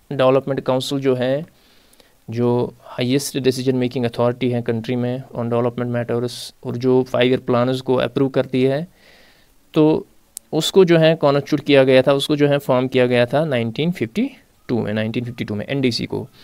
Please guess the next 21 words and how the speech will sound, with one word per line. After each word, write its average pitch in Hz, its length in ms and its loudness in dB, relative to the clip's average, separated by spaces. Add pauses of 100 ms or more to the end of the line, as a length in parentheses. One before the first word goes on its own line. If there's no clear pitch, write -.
(220)
जिसको 139 260 -2
राष्ट्रीय 139 680 4 (100)
विकास 127 580 4
परिषद 127 380 0
भी 123 120 -2
कहा 110 180 0
जाता 107 260 -4
है, 107 100 -4
राष्ट्रीय, 147 680 -2 (260)
अ, 120 160 -2
विकास 123 580 -2 (100)
परिषद। 107 340 -4 (640)
तो 135 200 2
उसको 151 360 0
जो 147 120 2
है 156 260 2
sixth - 440 -6
of 143 160 4
August 123 360 -2
nineteen 131 600 -2
fifty-two, 117 440 -6